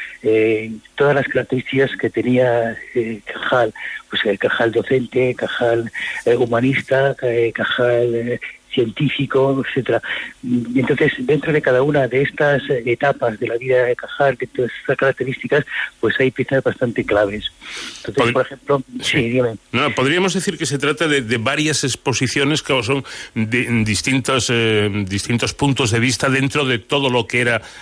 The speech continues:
Speaker 2: Ramón y Cajal, eh, varias exposiciones en una.
Speaker 1: Pues, eh, la verdad que sí. La verdad que sí, porque se, hay veces que se han hecho exposiciones de, por ejemplo, Cajal fotógrafo,
Speaker 2: Mm.
Speaker 1: y, y con el Cajal fotógrafo puedes llenar, mm, varias salas.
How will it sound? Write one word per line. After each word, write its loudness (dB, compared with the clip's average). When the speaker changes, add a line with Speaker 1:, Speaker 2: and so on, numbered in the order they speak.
Speaker 2:
Ramón 0
y 0
Cajal, 0
eh, 0
varias -2
exposiciones 0
en 2
una. 0
Speaker 1:
Pues, 2
eh, 6
la 2
verdad 0
que -6
sí. -2
La 2
verdad 4
que -10
sí, 0
porque 0
se, -6
hay 4
veces 0
que -4
se 0
han 2
hecho 0
exposiciones 0
de, 2
por -8
ejemplo, 2
Cajal 2
fotógrafo, 0
Speaker 2:
Mm. -8
Speaker 1:
y, -8
y -8
con 2
el -2
Cajal 0
fotógrafo 2
puedes -2
llenar, 2
mm, -4
varias 2
salas. 0